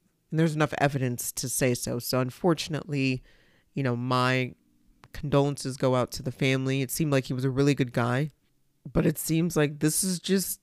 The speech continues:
the normal way of life. People are just dying really young for no apparent reason. All right. We've come to the U S news. U S news.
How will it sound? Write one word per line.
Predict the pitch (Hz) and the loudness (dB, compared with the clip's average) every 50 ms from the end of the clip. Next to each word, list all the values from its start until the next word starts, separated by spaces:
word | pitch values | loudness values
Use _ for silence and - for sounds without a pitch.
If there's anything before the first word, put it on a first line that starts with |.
| _ - | _ -2
the | 190 185 180 180 180 170 | 0 0 2 2 0 0
normal | 170 147 147 170 185 190 180 175 | 2 2 2 2 4 4 4 6
way | 185 185 | 6 6
of | 180 170 | 6 6
life. | 135 135 139 196 202 156 - - | 4 4 4 4 4 2 2 0
People | - - 165 - 180 | 0 0 4 4 4
are | 190 | 4
just | 175 180 185 156 139 - | 4 4 2 0 2 4
dying | 151 143 151 185 196 185 170 | 4 6 6 6 6 6 6
really | 151 156 165 180 | 6 6 6 6
young | 175 147 143 170 208 196 151 135 117 117 117 - _ _ _ _ _ | 6 6 6 6 6 4 2 0 -2 -6 -10 -14 _ _ _ _ _
for | - - 175 170 | 0 2 2 4
no | 165 151 151 170 180 196 202 208 226 - _ _ _ _ _ _ _ _ - | 4 4 6 6 8 8 6 6 4 0 _ _ _ _ _ _ _ _ 2
apparent | - - - - 175 175 180 170 - | 4 4 6 6 6 6 6 4 4
reason. | - 156 170 170 156 143 - - - - - _ _ _ _ _ _ _ _ _ _ _ - | 2 4 4 6 4 4 0 -4 -8 -12 -16 _ _ _ _ _ _ _ _ _ _ _ -8
All | 170 165 160 | -4 -2 -2
right. | 143 127 127 120 - - - - _ - - _ _ _ _ _ _ _ _ _ _ | -2 -2 -2 -4 -6 -10 -14 -14 _ -20 -20 _ _ _ _ _ _ _ _ _ _
We've | 156 175 196 - - | 2 2 2 2 0
come | - - 180 175 156 151 131 | 0 2 2 4 4 2 0
to | - - - - - 165 147 135 135 135 127 123 123 120 117 120 - _ _ _ _ - | -2 -4 -2 0 2 2 2 4 4 4 2 2 0 0 -4 -6 -12 _ _ _ _ -4
the | - 139 | -2 -2
U | 135 131 131 127 123 | 0 2 4 4 4
S | 120 117 - - - | 2 2 -2 -4 -2
news. | 143 143 135 127 120 113 117 110 - - - - - - _ _ _ _ _ _ _ _ | -2 0 0 0 -2 -2 -4 -6 -8 -10 -10 -10 -12 -14 _ _ _ _ _ _ _ _
U | 139 131 123 135 147 160 165 170 170 175 165 - - _ - | -8 -6 -2 0 2 4 4 4 4 2 0 -4 -10 _ 0
S | 135 131 135 139 - - - - - - _ _ | 2 2 2 2 0 -4 -6 -6 -8 -10 _ _
news. | 135 135 135 135 131 131 127 123 120 113 117 - - | -6 -2 0 2 2 2 2 2 0 -2 -6 -8 -12